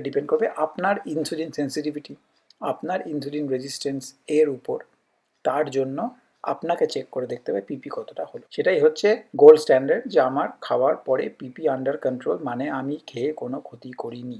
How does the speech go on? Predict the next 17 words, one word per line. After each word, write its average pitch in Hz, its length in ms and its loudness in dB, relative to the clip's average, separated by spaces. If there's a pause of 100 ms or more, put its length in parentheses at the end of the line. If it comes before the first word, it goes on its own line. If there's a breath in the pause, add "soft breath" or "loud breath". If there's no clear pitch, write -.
যারা 156 340 6
আমার 208 220 6
রিভার্সাল 160 400 6
সেশনটা 147 340 0 (140)
করেছেন 127 520 0 (440)
তারা 147 220 2 (160)
জানেন 123 300 -2 (460)
যে 139 120 0
এই 160 280 -2 (120)
স্টাইলে 135 400 0 (540)
আপনি 156 160 -6 (140)
সব 135 120 6 (100)
কিছুই 196 300 -2
খেতে 156 240 4
পারেন, 113 180 -2 (120)
but 151 120 4 (120)
টেকনিকটা 180 480 -2